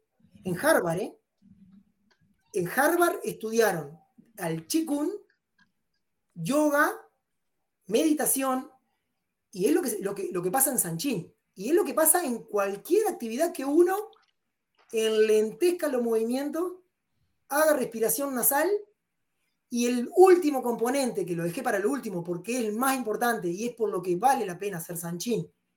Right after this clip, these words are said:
para la salud, es la conciencia del movimiento. Cuando uno es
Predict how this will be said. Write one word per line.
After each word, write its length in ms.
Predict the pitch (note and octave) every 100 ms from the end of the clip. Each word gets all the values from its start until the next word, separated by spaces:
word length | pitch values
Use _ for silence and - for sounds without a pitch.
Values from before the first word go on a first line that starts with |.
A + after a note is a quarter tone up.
| _ -
para 220 | B3 A3
la 120 | F3+
salud, 480 | F#3+ F#3 B3 D#4 - _ _ _ _ _ _ _ _
es 360 | - A#3+ B3+ - _ _ _ _ _ _ _ _
la 220 | G#3 G#3+ G#3+
conciencia 840 | A3 G#3 G#3 B3+ C#4 D4 D4 C#4
del 160 | A#3 F#3+
movimiento. 680 | E3+ D#3+ E3 F3 D3 _ _ _ _ _ _ _ _ _ _ _ _ _ _ _ _ _ _
Cuando 340 | G3+ G#3 G#3+
uno 460 | C#4+ C#4+ G3 E3+ _
es 240 | C#4+ C#4+